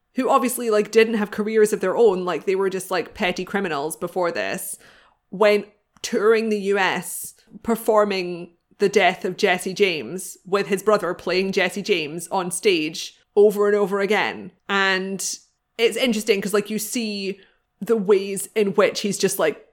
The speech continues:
completely ill-equipped to be a celebrity because he's the opposite of Jesse. Like, he doesn't have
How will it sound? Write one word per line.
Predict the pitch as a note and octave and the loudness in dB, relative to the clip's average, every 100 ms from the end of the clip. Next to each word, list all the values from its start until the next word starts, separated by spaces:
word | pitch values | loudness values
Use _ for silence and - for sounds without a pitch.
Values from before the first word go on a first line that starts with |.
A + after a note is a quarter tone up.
| _ | _
completely | - G#3 G#3+ G3+ G3+ - | -4 -2 0 -2 -4 -2
ill-equipped | G3 F3 - F#3 - | 0 0 0 0 0
to | - | -2
be | F#3 | 0
a | F3+ | 0
celebrity | F3+ F#3 E3+ G3 F#3+ | 0 4 4 2 -4
because | B2+ F#3 G3+ F3+ | -4 -6 -4 -4
he's | G#3 A#3 | -2 -2
the | G#3+ | -2
opposite | - G#3 A#3+ F#3+ - | 2 2 0 -4 -4
of | D#3+ | -4
Jesse. | G3 F3+ - A#2+ F3 | 0 -2 -2 -6 -4
Like, | D3 C3 | -6 -8
he | G3+ | -8
doesn't | F3+ F3+ - F#3+ | -4 -4 -6 -8
have | F#3+ D#3+ E3 - | -4 -4 -4 -12